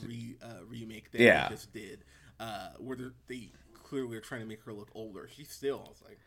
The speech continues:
Speaker 1: "Okay, like, hey, Jamie Lee, what's
Speaker 2: Yeah.
Speaker 1: going on?" <laughs> But
Speaker 2: I mean, still, like, what? <laughs> No, like, I'm so glad they're doing two more of those as well.
Speaker 1: Oh, hell yeah. I'm, I'm stoked on that. But, uh,
Speaker 2: Yeah.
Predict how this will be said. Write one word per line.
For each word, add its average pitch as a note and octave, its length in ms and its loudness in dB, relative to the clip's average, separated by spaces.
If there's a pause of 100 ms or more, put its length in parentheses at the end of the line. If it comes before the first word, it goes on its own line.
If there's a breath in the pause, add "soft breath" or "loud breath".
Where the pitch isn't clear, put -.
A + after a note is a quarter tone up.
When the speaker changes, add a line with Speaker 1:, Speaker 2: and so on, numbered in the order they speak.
(140)
Speaker 1:
"Okay, F4 240 -12 (240)
like, D3+ 200 -12 (480)
hey, D#3+ 160 -10
Jamie A#3+ 300 -10
Lee, B3+ 180 -12
what's D#4+ 120 -4
Speaker 2:
Yeah. G#3 140 6
Speaker 1:
going - 200 -10 (280)
on?" - 140 -4
<laughs> - 80 -20
But C#3 240 -8 (200 soft breath)
Speaker 2:
I C3 140 12
mean, C#3 140 12
still, D#3+ 220 12
like, D3 280 12
what? C3+ 280 8 (640 loud breath)
<laughs> - 100 -6 (800 loud breath)
No, A2 360 12
like, G#2 160 12
I'm A2 140 10
so A#2 180 12
glad F2+ 220 10
they're E2+ 80 6
doing E2+ 200 4
two F#2+ 180 6
more E2 200 6
of D#2+ 80 4
those D#2 300 2
as D2+ 100 -4
well. E2 260 2
Speaker 1:
Oh, - 20 -12 (180)
hell D3 340 -6
yeah. G#2+ 340 -10
I'm, B2+ 380 -6
I'm A#2+ 160 -6
stoked - 380 -12
on C#2+ 100 -16
that. - 260 -16
But, D#3 240 -4 (480)
uh, D#3+ 460 2
Speaker 2:
Yeah. - 280 4